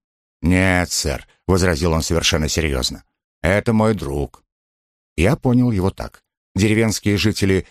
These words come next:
не смеют осквернять меня своими взглядами, но личных друзей Джейкоба это не касается. И только позднее я узнал, что Джейкоб ещё и делец.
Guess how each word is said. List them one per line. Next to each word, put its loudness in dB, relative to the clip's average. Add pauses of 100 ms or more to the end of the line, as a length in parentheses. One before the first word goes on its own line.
не 2
смеют 0
осквернять 0
меня 2
своими 2
взглядами, 0 (260)
но 4
личных 0
друзей 0
Джейкоба 0
это 0
не 2
касается. -8 (520)
И 2
только 2
позднее 2
я 0
узнал, 0
что -2
Джейкоб 0
ещё 2
и 2
делец. 0